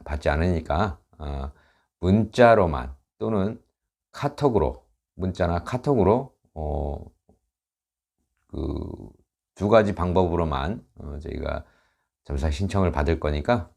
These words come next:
음, 하루에 다섯 분. 자, 저희가 기존에는 띠별로, 띠별로 무료 점사 신청을 받았었죠. 어,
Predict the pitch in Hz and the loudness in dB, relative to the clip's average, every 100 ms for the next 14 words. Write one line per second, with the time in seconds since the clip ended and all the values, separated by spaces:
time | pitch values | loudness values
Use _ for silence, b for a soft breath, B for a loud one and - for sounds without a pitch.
0 | _ 80 71 67 - 123 123 117 - 87 | _ -12 -10 -10 -6 2 4 4 2 -4
1 | 110 - 76 65 - _ _ _ - 73 | -6 -8 -8 -8 -14 _ _ _ 2 2
2 | - - _ _ _ 107 127 127 127 - | 0 -10 _ _ _ 4 6 8 6 4
3 | 110 135 123 120 147 69 - _ b b | 2 4 4 2 0 -2 -10 _ b b
4 | b _ 185 202 196 123 110 - _ _ | b _ 4 8 8 6 4 0 _ _
5 | 143 156 151 123 90 92 87 82 85 80 | -2 2 4 4 4 2 0 0 2 0
6 | 98 90 87 76 69 73 71 - 69 76 | -2 -4 -4 -6 -6 -6 -8 -8 -8 -8
7 | - - 73 71 69 69 | -10 -12 -8 -6 -6 -8